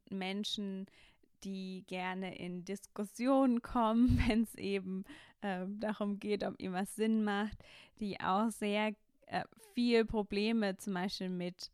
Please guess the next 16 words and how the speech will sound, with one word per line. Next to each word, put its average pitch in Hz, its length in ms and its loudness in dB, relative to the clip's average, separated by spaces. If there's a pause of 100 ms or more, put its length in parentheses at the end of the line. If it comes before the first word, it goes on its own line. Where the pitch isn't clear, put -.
(100)
ähm, 185 340 -6
Bürokratie 214 880 0
haben 214 420 2
oder 190 280 -2
auch 190 200 -2
mit 196 240 -4 (280)
zum 202 140 -6
Beispiel 196 280 -2
Schule, 247 720 2 (460)
wo 214 120 -2
es 233 100 0
einfach 214 360 0
ganz 214 280 -2
viele 202 260 -2
Regeln 208 460 -2
gibt, 196 320 -6